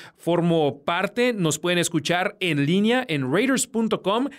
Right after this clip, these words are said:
diagonal en vivo, o si están en Las Vegas, en la estación oficial que transmite los juegos del conjunto negro y plata, Deportes Vegas,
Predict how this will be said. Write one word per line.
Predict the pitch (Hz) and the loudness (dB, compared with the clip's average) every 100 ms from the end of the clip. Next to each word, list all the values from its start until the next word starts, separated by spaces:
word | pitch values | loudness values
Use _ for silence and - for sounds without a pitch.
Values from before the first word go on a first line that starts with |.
| - | -20
diagonal | 131 131 165 143 147 180 214 214 | -10 -2 -2 0 0 0 0 -2
en | 170 131 | -4 -2
vivo, | 131 285 180 175 180 - - | 0 2 2 2 -2 -14 -4
o | 196 247 | -2 0
si | - 180 | -2 0
están | 113 - 170 226 | 0 -2 -2 0
en | 190 | 0
Las | 139 123 | -2 -2
Vegas, | 175 190 254 165 | -2 0 -2 -2
en | |
la | 139 | -2
estación | 131 147 127 170 196 - | -2 -2 -2 0 -2 -2
oficial | 170 170 143 - 165 208 208 - | -4 -2 -6 0 2 0 -2 -10
que | 139 | -6
transmite | 131 127 120 170 226 156 | -2 -2 -2 -2 -2 0
los | 143 - | -2 0
juegos | 170 156 143 139 - - | 0 2 0 -2 -14 -6
del | 135 131 | -6 -2
conjunto | 139 135 175 175 160 | -4 0 0 0 0
negro | 160 170 147 | 0 0 -2
y | |
plata, | 139 196 196 208 196 | 0 -2 0 -2 -2
Deportes | 147 147 - 202 196 160 131 | 0 -2 0 0 0 -2 -2
Vegas, | 180 185 185 180 | 0 2 0 -2